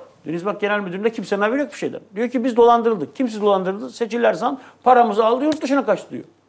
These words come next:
Öyle zannediyor ulaşamayınca. Banka şok geçiriyor yani. Bankanın haberi yok. Ee, bunun üzerine apar topar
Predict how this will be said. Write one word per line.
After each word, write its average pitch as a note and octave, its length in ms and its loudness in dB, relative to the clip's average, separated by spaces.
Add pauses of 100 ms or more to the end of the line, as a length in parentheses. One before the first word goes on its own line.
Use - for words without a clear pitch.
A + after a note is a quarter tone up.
(100)
Öyle F#3+ 160 2
zannediyor B2 420 0 (120)
ulaşamayınca. C3+ 640 -6 (540)
Banka B3+ 600 6 (520)
şok - 240 -10
geçiriyor B2 360 -6
yani. - 180 -20 (140)
Bankanın C#3 280 -4
haberi A#3 220 4
yok. C#3+ 140 0 (1040)
Ee, C4+ 500 6
bunun A3+ 220 2
üzerine F3 380 2
apar C#4 360 0
topar G#3 360 2